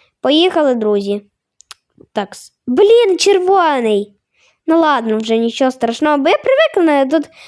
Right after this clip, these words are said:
я в новому місці ніколи не зупиняюся, типа, на червоні кольора. Я не знаю, чого так. Та опять червоний колір, да що ж таке? Ми з вами не їдемо по правилам дорожнього руху. Ну ладно, будемо притримуватися скорості, коротше.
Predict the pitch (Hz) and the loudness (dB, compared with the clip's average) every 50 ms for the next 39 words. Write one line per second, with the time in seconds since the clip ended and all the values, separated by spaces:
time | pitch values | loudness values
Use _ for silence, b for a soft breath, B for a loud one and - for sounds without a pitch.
0 | B B B 349 392 427 415 415 381 415 415 415 392 359 370 403 403 - 381 349 | B B B -2 0 0 0 2 2 2 2 2 4 4 2 2 2 2 0 0
1 | 349 349 349 294 262 254 247 240 226 233 240 240 233 240 240 - 247 247 240 214 | 0 0 0 -2 0 0 0 -2 0 -2 -2 -2 -2 -4 -2 0 0 0 0 0
2 | 208 208 202 202 208 - - 208 - 220 208 - 202 208 208 208 - 214 214 208 | -2 -2 -2 -4 -4 -6 -10 -6 -6 -6 -4 -4 -4 -4 -4 -6 -6 -6 -4 -4
3 | 214 208 208 208 196 - 214 208 208 202 202 202 196 196 b b b b b b | -4 -4 -4 -6 -4 -4 -4 -2 -2 -2 -2 -2 -4 -6 b b b b b b
4 | b b b b _ _ _ _ _ _ - 262 285 294 285 294 302 302 285 262 | b b b b _ _ _ _ _ _ -2 0 0 0 0 0 0 2 0 0
5 | 254 254 - - 285 294 349 427 403 - - 208 - - - - 277 - - 415 | -2 -4 -2 -2 0 0 0 0 -2 -4 -8 -8 -8 -10 -16 -16 -8 -4 0 0
6 | 440 440 427 440 - 440 415 370 339 339 - - 285 262 247 247 247 254 240 233 | 2 0 0 0 -2 0 0 0 0 -2 0 -2 0 0 0 -2 0 0 -2 -2
7 | - 247 240 240 240 240 233 262 285 302 - - 349 320 - - - 226 220 - | 0 -2 0 0 0 0 0 -2 -2 -2 0 0 0 0 -2 -4 -6 -6 -2 0
8 | 240 247 269 285 285 339 359 370 349 349 370 359 330 285 247 233 226 226 226 220 | 0 0 0 0 0 2 2 2 4 4 4 4 4 2 2 0 -2 -2 -4 -2
9 | 214 214 214 214 214 214 208 202 208 208 214 220 220 214 208 208 202 196 190 196 | 0 0 0 0 0 -2 -2 -2 -2 0 0 -2 -2 -4 -6 -4 -4 -6 -6 -8
10 | - - 233 233 b b b b b b b b b b _ 392 381 370 320 277 | -10 -14 -16 -16 b b b b b b b b b b _ 0 2 2 2 0
11 | 240 254 254 254 311 311 311 277 254 - 277 262 269 269 294 269 262 247 262 - | 0 -2 0 0 0 0 0 -2 0 -2 -4 -2 -2 -2 -2 0 0 -2 0 0
12 | 294 - - - - 269 247 247 247 240 - 220 202 - 208 208 208 208 202 - | -2 -4 -2 -2 -2 -2 0 -2 -6 -6 -8 -10 -4 -2 -2 0 0 -2 -4 -8
13 | - | -14